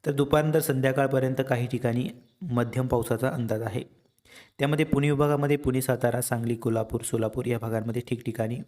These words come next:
हलका ते मध्यम पाऊस होण्याची शक्यता. सोलापूर जिल्ह्यामध्ये देखील मध्यम पावसाची शक्यता दुपारनंतर संध्याकाळपर्यंत, रात्रीपर्यंत आहे. पुणे, सातारा, सांगलीच्या पश्चिम पट्ट्यामध्ये मध्यम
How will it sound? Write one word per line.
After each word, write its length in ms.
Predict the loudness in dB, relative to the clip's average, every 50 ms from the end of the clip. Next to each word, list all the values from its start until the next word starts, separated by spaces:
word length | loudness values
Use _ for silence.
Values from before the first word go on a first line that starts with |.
| _
हलका 320 | -4 -2 -2 0 0 0 0
ते 140 | 0 0 0
मध्यम 340 | 0 -2 -2 -2 -2 -2
पाऊस 200 | -2 -2 -4 -2 -2
होण्याची 300 | -2 -4 -2 -4 -6 -4
शक्यता. 240 | -4 -2 -2 -2 -2
सोलापूर 420 | 0 0 0 0 0 0 0 0
जिल्ह्यामध्ये 460 | 0 0 0 0 0 -2 -2 -4 -4
देखील 180 | -4 -4 -4 -2
मध्यम 280 | -4 -2 -2 -2 -4
पावसाची 460 | -2 -4 -4 -4 -4 -6 -6 -6 -8 -8
शक्यता 360 | -8 -8 -8 -8 -12 -10 -4
दुपारनंतर 600 | -2 -2 0 0 0 0 0 -2 -2 -2 -4 -6 -6 -8 _ -20 -18 -16 -16 -16 -16 -18 -16 -6 -4
संध्याकाळपर्यंत, 640 | 0 2 2 2 4 2 2 2 2 0 2 2 2
रात्रीपर्यंत 640 | 2 2 0 0 0 -2 0 0 0 0 0 0 -2
आहे. 180 | -2 -2 -4
पुणे, 260 | -2 -2 0 0 0
सातारा, 340 | 0 0 0 2 0 0 0
सांगलीच्या 480 | 0 0 -2 0 0 0 0 0 -2 -2
पश्चिम 340 | -2 -2 -2 -2 -4 -4 -2
पट्ट्यामध्ये 580 | -2 -4 -2 -2 -2 -2 -2 -4 -4 -6 -6 -6
मध्यम 460 | -2 -2 -2 -2 0 -2 -2 -2